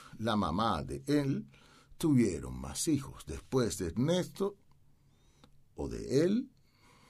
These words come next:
tuvieron a una niña que también, que decía que era, se decía que era muy bonita,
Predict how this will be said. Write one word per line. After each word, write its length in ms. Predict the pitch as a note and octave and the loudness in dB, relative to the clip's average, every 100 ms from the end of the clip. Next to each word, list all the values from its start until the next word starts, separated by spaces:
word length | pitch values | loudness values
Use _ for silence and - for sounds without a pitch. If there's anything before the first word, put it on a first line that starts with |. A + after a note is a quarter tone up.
| - - _ _ _ _ - | -20 -20 _ _ _ _ -6
tuvieron 680 | G#2 A#2+ D3 C3+ C3 C3+ - - - _ _ - - | 0 2 4 4 4 2 -8 -20 -20 _ _ -20 0
a 680 | B2 A#2+ G#2 F#2+ - - - - _ _ _ | 2 4 2 -2 -6 -14 -20 -20 _ _ _
una 280 | B2 A#2 F2+ | 0 2 2
niña 560 | G2 C3 C#3 C#3+ E3+ - - | 4 6 6 2 -2 -8 -14
que 160 | - G2 | -6 -2
también, 420 | G#2 A2 G#2 G2 | 0 2 2 0
que 160 | F#2+ A#2+ | 0 -2
decía 420 | G2 - F2 D2 | 0 0 -2 -2
que 120 | D2+ | -4
era, 260 | D#2 C#2+ - | -4 -6 -10
se 240 | - - C#2+ | -6 -2 -2
decía 420 | D2 B2 F2 C2+ | 0 0 0 2
que 100 | G#2 | 0
era 200 | A2 E2 | 2 2
muy 320 | C#2+ D3+ D#3+ | 2 4 4
bonita, 760 | F2 D2+ G2 C#3+ C3+ D#2+ E2+ | 2 2 2 2 0 -2 -4